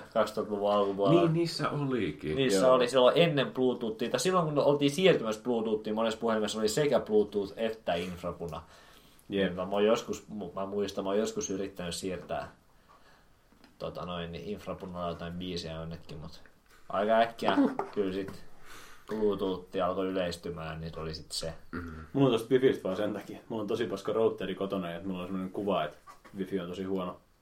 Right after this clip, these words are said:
Speaker 3: väline mihinkään tommoseen tiedonsiirtoon.
Speaker 2: Vittu, se tuntuu kans.
Speaker 3: Se on, mulla ei riitä niinku johonkin Steamin siihen in-house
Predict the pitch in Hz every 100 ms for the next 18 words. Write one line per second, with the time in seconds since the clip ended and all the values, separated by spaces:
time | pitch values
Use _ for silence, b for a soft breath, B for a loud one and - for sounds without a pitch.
0 | - 95 90 87 92 92 90 92 92 92
1 | 95 92 90 90 87 90 - 139 139 151
2 | 139 127 104 95 87 - - B B 127
3 | 135 147 131 131 120 117 120 127 113 -
4 | 123 104 95 95 - 101 107 - 104 95
5 | 92 90